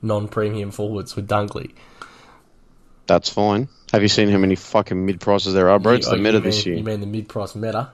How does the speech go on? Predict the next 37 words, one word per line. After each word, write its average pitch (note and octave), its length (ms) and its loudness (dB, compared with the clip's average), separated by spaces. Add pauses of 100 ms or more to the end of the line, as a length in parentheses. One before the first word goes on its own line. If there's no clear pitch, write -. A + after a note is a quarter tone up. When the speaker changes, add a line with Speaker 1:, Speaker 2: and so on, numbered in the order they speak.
(440)
Speaker 2:
The G#2 80 2
mid-price. A#2 560 2
Bro, C3+ 120 6
you C#3 100 6
got C#3 200 2
Cunnington, D3 680 2 (240)
Horn D3+ 340 2
Francis, C#3+ 840 2 (220)
Fife, C#3 720 2 (340)
Oscar D3+ 360 2
Allen, C#3 500 2 (140)
Ben D#3 260 4
King, C#3+ 460 0
Aaron D3+ 240 4
Francis D3 600 0
is B2+ 120 0
available A#2 400 2
down A2+ 220 2
there. C3 180 0 (360)
Tom D#3+ 320 2
Berry, D#3+ 360 4
I D3 60 2
think, B2+ 200 -4
is G#2+ 80 -8
gonna A2+ 180 -2
get G#2 200 0
games. C3+ 560 0 (500)
Speaker 1:
You G#2 140 -8
got F#2+ 80 -8
Speaker 2:
Philippou F3+ 500 2
potentially D#3+ 500 0
from C#3 220 -4
St C3 220 -2
Kilda D3+ 340 2
as A2 140 -4
well. A#2+ 400 2
Speaker 1:
Uh, G#2+ 200 -2